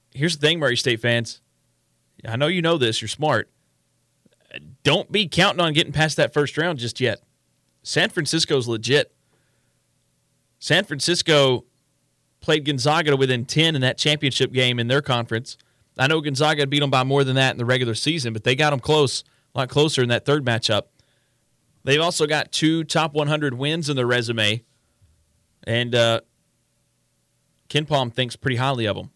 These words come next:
In fact, I think they're, like, the nineteenth best team defensively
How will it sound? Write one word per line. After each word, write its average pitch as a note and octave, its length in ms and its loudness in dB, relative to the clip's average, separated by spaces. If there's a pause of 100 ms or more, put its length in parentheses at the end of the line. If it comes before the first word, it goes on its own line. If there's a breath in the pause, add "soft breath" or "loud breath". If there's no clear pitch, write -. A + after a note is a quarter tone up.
In - 80 -20
fact, C#3 200 0
I A2+ 80 -2
think C#3 160 -6
they're, A#2 120 0
like, G#2+ 200 -4
the A2 100 -10
nineteenth A#2+ 640 -6
best B2+ 360 -4
team B2 320 -4 (520 soft breath)
defensively A2+ 800 -2